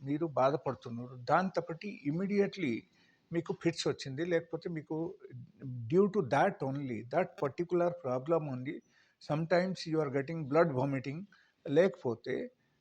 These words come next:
మీకు బ్రెయిన్ ట్యూమర్ ద్వారా కానీ, బ్రెయిన్లో బ్లడ్ క్లాట్ అవ్వడం, ఆ, ద్వారా కానీ మీకు ఎపిలెప్సీ రావడం కానీ, లేకపోతే మీకు, ఆ, కంప్లీట్లీ వన్ సైడ్ పెరాలిసిస్ రావడం కానీ, ఎట్లాంటిది ఏమైనా జరుగుతుంది అంటే,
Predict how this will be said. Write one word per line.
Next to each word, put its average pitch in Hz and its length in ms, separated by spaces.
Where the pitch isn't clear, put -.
మీకు 175 500
బ్రెయిన్ 165 540
ట్యూమర్ 165 420
ద్వారా 151 340
కానీ, 156 580
బ్రెయిన్లో 165 540
బ్లడ్ 156 360
క్లాట్ 160 320
అవ్వడం, 147 420
ఆ, 131 200
ద్వారా 143 400
కానీ 143 380
మీకు 170 180
ఎపిలెప్సీ 185 540
రావడం 127 360
కానీ, 135 420
లేకపోతే 175 460
మీకు, 151 560
ఆ, 143 200
కంప్లీట్లీ 175 800
వన్ 165 320
సైడ్ 151 400
పెరాలిసిస్ 151 640
రావడం 135 300
కానీ, 135 240
ఎట్లాంటిది 190 480
ఏమైనా 175 220
జరుగుతుంది 135 580
అంటే, 131 280